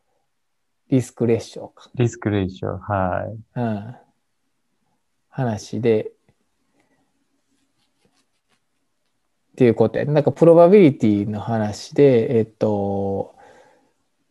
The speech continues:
Speaker 1: そう。だから、プロバビリティが小さかったら、ほとんど一引くゼロになるので、
Speaker 2: イコールになるってことですよね。
Speaker 1: それはイコールになるってこと。
Speaker 2: うん。
Speaker 1: ほぼイコールになるってことなんだよね。そうやねんね。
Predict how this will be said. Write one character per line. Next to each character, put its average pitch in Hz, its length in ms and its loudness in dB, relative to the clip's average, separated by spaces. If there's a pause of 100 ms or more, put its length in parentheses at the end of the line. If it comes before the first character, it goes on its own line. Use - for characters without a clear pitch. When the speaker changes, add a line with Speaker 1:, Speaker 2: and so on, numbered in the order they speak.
Speaker 1:
そ 123 320 2
う。 - 20 -4
だ 156 100 6
か 147 100 4
ら、 131 40 2
プ 165 140 4
ロ 170 80 8
バ 175 80 6
ビ 214 140 8
リ 190 100 6
テ 156 60 4
ィ 139 40 8
が - 60 8
小 208 280 4
さ 196 200 2
か 175 100 6
っ - 140 0
た 214 100 8
ら、 127 340 2 (1200)
ほ - 180 -2
と 175 160 6
ん 151 40 6
ど 123 100 6
一 147 280 4
引 - 80 -10
く 113 140 -2
ゼ 127 160 4
ロ 117 120 6
に 95 120 -2
な 98 160 -6
る 107 80 -4
の 107 240 -4
で、 139 580 2
Speaker 2:
イ 113 120 -6
コ 104 200 4
ー - 40 0
ル 87 80 -6
に 87 100 -10
な 117 140 2
る - 0 -
っ - 40 0
て 113 60 -2
こ - 60 -6
と - 0 -
で 95 60 -14
す - 40 -14
よ 98 60 -10
ね。 92 80 -12
Speaker 1:
そ - 100 -10
れ 131 60 2
は - 20 2
イ - 20 0
コ 135 200 6
ー 110 40 6
ル 101 60 2
に 98 60 -6
な 95 120 -8
る 98 80 -6
っ - 40 -10
て - 160 -18
こ - 80 -10
と。 104 40 -4
Speaker 2:
う 95 40 -6
ん。 - 20 -6
Speaker 1:
ほ 170 260 2
ぼ 139 120 4
イ 110 120 0
コ 120 180 4
ー - 20 4
ル 92 120 -4
に 92 60 -12
な 92 120 -12
る 95 80 -10
っ 110 40 -12
て - 200 -14
こ - 120 -16
と - 100 -18
な 98 140 -16
ん 101 80 -16
だ 101 60 -18
よ 127 80 -14
ね。 147 280 -10 (2000)
そ - 200 -8
う - 40 -6
や - 60 -12
ね - 100 -16
ん 120 100 -12
ね。 143 160 -12